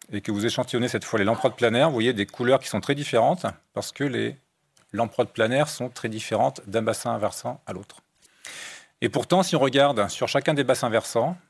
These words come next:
notamment ça se voit au niveau de la diversité génétique, les lamproies planaires qui sont complètement à l'amont ont moins de diversité génétique que les lamproies planaires qui sont un petit peu plus en aval au contact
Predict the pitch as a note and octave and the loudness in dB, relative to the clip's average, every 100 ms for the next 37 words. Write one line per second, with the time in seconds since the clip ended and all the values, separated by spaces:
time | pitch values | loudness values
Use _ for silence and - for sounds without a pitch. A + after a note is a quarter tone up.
0 | _ A2+ G#2 A2+ C3 B2 G#2+ A#2 A#2 A2+ | _ -8 -2 0 0 -2 -4 -2 -2 -2
1 | F#2+ F2+ C3+ D#3+ D3+ C#3+ C3+ B2 A#2 F#2 | -2 -2 0 0 0 -2 -4 -2 -4 -6
2 | C#3 - F#2+ - _ - - G#2 A#2 C3+ | -8 -6 -8 -12 _ -20 -10 -2 0 0
3 | - D3+ - C#3+ C#3+ D3 C#3+ A2 - A#2 | 0 0 2 2 4 2 2 -8 -8 -8
4 | - E3 D#3 D3 D3 C3+ B2+ B2+ C3 B2 | -6 -6 -2 -2 0 2 2 2 -2 -6
5 | _ _ _ _ _ _ _ _ _ A2 | _ _ _ _ _ _ _ _ _ -4
6 | A2+ D#3 D3 D3 D3 - C3 C3+ - G3 | 2 2 2 2 2 2 0 0 -2 -6
7 | _ - A#2+ A#2+ _ _ - B2 - - | _ -6 -2 -2 _ _ -6 -4 -2 -2
8 | - C3 C#3 - - A#2+ - C#3+ - B2+ | -2 0 0 -2 -6 -6 -6 -8 -4 0
9 | A#2 A#2+ D#3+ - C#3+ C3 B2 C#3 C3+ - | 4 4 4 2 -4 -4 0 2 2 -4